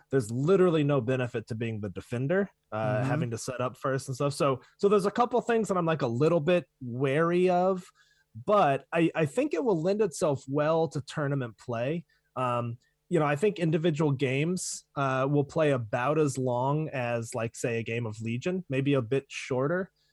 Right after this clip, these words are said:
Speaker 1: Um, I think the cognitive load is gonna be pretty significant. I think I would hate to play, like,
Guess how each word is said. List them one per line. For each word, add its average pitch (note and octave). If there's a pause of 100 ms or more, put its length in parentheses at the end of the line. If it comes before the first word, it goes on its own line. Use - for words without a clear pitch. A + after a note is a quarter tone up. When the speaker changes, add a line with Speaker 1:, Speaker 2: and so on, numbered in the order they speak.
(140)
Speaker 1:
Um, A#2+
I C3+
think C#3+
the C#3
cognitive D3
load E3+
is D#3
gonna C#3
be C3+
pretty C3+
significant. B2+
I B2+
think A#2+
I A#2+
would A2+
hate B2
to C3
play, A#2+
like, A2+